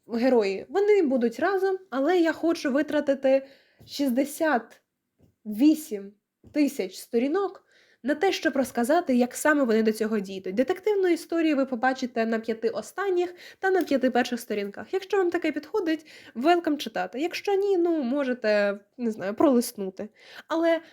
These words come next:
в цих шістдесяти восьми тисячах сторінок будуть маленькі натяки на згадку про детективну лінію, тому п'ять останніх вам особливо нічого не дадуть.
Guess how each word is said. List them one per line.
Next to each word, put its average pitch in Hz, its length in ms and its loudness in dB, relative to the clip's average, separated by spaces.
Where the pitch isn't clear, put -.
в - 60 -20
цих - 380 -2
шістдесяти 233 440 2
восьми 220 280 -2
тисячах 240 360 -2
сторінок 381 480 -4
будуть 311 320 0
маленькі 359 420 2
натяки 254 460 -2
на 226 340 -2
згадку 220 360 -4
про 202 120 -6
детективну 302 480 -2
лінію, 320 440 2
тому 370 240 2
п'ять 302 260 0
останніх 254 420 -2
вам 220 180 0
особливо 220 360 2
нічого 208 380 -4
не 196 80 -2
дадуть. 185 400 -6